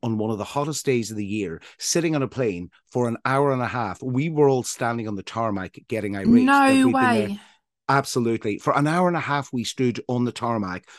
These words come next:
Speaker 1: wondering why they wouldn't let us in the plane. Um, Dublin Airport had forgotten to bring this poor chap's, uh, to bring his, uh, uh, you know, the, the, the,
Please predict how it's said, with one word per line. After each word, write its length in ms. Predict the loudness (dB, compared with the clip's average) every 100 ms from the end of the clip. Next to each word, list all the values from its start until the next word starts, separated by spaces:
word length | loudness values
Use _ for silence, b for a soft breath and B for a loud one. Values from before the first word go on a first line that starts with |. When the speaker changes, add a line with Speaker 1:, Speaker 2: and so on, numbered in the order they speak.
| B
Speaker 1:
wondering 420 | 2 4 2 0
why 140 | -2 -4
they 80 |
wouldn't 240 | -4 -4 -6
let 120 | -6
us 140 | -6
in 60 | -6
the 80 | -6
plane. 320 | -4 -6 -8 B B B
Um, 380 | -6 -2 0 -2 -6
Dublin 300 | -2 0 2
Airport 460 | 2 2 0 -6 -6
had 200 | -10 -8
forgotten 460 | -8 -4 -4 -4 -8
to 80 |
bring 220 | -6 -4 -4
this 160 | -8 -12
poor 260 | -10 -4 -4
chap's, 520 | -2 -2 -2 -6 -12 B B B
uh, 380 | -8 -6 -4 -8 -8
to 100 | -6
bring 200 | -2 -2
his, 280 | -2 -6 -8
uh, 420 | -8 -6 -6 -6 -8
uh, 140 | -12 -12 -14 -14 -14 -16 -14
you 160 | -2 0
know, 80 | 0
the, 180 | -2 -2
the, 220 | -4 -4
the, 360 | -4 -4 -4 -8